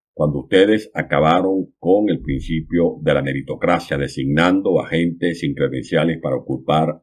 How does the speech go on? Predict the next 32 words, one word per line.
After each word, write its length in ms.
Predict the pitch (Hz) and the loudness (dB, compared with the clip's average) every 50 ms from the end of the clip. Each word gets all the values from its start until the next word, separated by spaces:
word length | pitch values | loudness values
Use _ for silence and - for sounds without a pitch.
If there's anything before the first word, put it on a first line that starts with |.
| _ - | _ -4
altos 400 | 73 78 76 - 78 76 - - | -2 -2 -2 -4 -6 -8 -6 -4
cargos 380 | - - 98 82 71 65 58 57 | -2 0 0 0 -2 -4 -6 -8
en 80 | 50 | -10
P 120 | - 60 57 | -10 -10 -10
D 80 | 57 | -8
V 140 | 57 57 57 | -8 -10 -12
S 160 | - - - | -12 -16 -20
A. 80 | - _ _ _ _ _ - - _ | -20 _ _ _ _ _ -20 -6 _
Te 80 | - | 2
olvidas 320 | 78 80 90 98 113 113 113 | 4 6 6 6 6 4 2
del 140 | 107 85 | 0 -2
pitico, 540 | 78 92 98 92 143 139 - - - - - _ _ _ _ _ _ _ _ | -2 -4 -2 0 0 0 0 -2 -12 -12 -14 _ _ _ _ _ _ _ _
el 120 | - 65 - | -12 -10 -8
pitico 460 | - 78 - 95 98 98 120 113 - | -8 -2 0 0 2 2 2 0 0
con 180 | 92 80 71 | -2 -4 -4
el 100 | 69 67 | -4 -4
que 140 | 67 64 - | -6 -8 -4
Chávez 480 | - 87 87 98 104 104 101 95 98 - | -2 0 2 2 4 2 2 0 -2 -4
echó 380 | - 73 80 - - 90 92 98 | -8 -10 -8 -2 2 2 4 4
a 40 | 92 | 4
la 140 | 82 - | 2 -2
calle 520 | - 95 90 92 92 90 95 98 98 - _ _ _ _ _ _ | 0 0 2 2 2 0 -2 -4 -6 -8 _ _ _ _ _ _
a 140 | 76 78 73 | -2 0 2
veintidós 520 | 78 76 71 69 73 73 71 71 65 60 73 | 2 2 0 0 -2 -2 -2 -2 -2 -2 0
mil 280 | 82 87 95 92 82 | 0 0 0 0 0
trabajadores, 800 | - 98 90 80 71 69 64 64 71 80 85 85 90 85 - 80 | 0 2 2 2 0 -2 -4 -4 0 0 2 2 2 0 -2 -4
eh, 160 | 67 - - _ _ _ _ | -8 -8 -10 _ _ _ _
de 120 | - 71 67 | -10 -6 -4
petróleos 480 | 71 - - - 80 85 87 85 85 | -4 -4 0 2 2 4 4 4 2
de 60 | 87 73 | 2 0
Venezuela 500 | 69 67 67 64 - 76 80 85 85 78 | 0 -2 -4 -4 -2 -2 0 0 0 -2
formados 760 | - - 78 67 69 78 85 92 90 90 87 82 - - | -2 -2 0 0 2 2 2 2 2 2 2 0 -2 -6